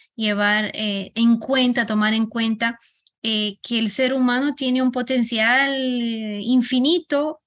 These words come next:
eh, que sea hombre o mujer, eh, la verdad,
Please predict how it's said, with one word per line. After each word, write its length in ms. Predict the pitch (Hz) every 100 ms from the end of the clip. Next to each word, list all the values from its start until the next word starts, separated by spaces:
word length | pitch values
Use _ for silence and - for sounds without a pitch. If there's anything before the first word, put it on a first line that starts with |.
| _
eh, 380 | 220 220 208 202
que 120 | 226
sea 280 | - 226 233
hombre 260 | 277 262
o 40 | 247
mujer, 540 | 226 226 247 262 269
eh, 320 | 262 247 233 220
la 160 | 208
verdad, 500 | 208 208 214 233 277